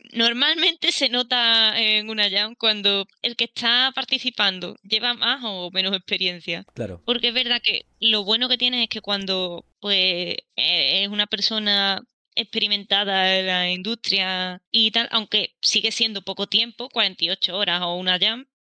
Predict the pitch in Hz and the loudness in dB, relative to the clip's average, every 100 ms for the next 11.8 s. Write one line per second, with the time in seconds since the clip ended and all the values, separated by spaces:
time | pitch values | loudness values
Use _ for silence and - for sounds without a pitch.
0 | _ 233 240 247 247 254 262 269 226 - | _ 0 2 -2 -6 -2 -2 0 -4 -6
1 | 202 180 - - 208 214 214 233 233 240 | -8 -8 -12 -4 -2 -2 -6 -4 -2 -2
2 | - 233 240 254 220 208 196 190 180 175 | 0 0 0 0 0 0 0 0 2 2
3 | 175 - - 226 220 214 233 226 202 190 | 0 -4 -12 -2 0 2 0 2 0 0
4 | 202 202 208 226 226 233 233 240 240 233 | 0 2 0 0 2 4 4 2 2 0
5 | - 233 214 190 - 208 208 196 - - | -2 -2 0 0 2 0 0 -2 -4 -2
6 | 220 202 190 190 220 220 247 - - - | -2 0 0 0 0 -2 -4 -12 -16 -14
7 | - - - - 226 220 208 202 208 214 | -14 -14 -6 -2 2 2 2 0 2 2
8 | 208 202 208 208 226 226 233 214 220 220 | 0 0 -2 0 -4 -4 -2 -4 -2 -2
9 | 208 202 202 202 196 190 202 196 190 185 | 0 2 2 2 -2 -6 -8 -6 -6 -6
10 | 220 202 196 196 208 180 170 170 - - | -4 -2 -2 -2 -4 -8 -12 -12 -14 -12
11 | - 185 165 165 214 214 208 | -10 -10 -12 -8 -6 -4 -4